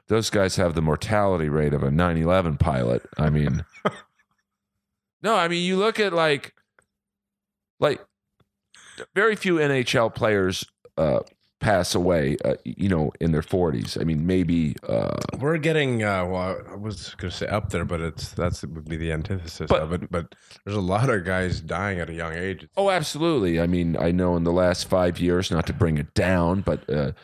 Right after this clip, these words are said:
Speaker 1: you know, we've had Mister Boogaard, uh, Belak, Rippon,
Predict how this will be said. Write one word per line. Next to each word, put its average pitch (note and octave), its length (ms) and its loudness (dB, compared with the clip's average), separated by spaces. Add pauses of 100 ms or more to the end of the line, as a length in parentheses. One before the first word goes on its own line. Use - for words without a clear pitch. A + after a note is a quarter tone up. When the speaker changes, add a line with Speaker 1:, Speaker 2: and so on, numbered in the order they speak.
(240)
Speaker 1:
you C#2+ 80 -2
know, D2+ 60 2
we've D2 160 0
had D#2 160 0
Mister D2+ 240 0
Boogaard, D#2 760 2
uh, - 100 -4
Belak, D#2+ 720 0
Rippon, D2 600 0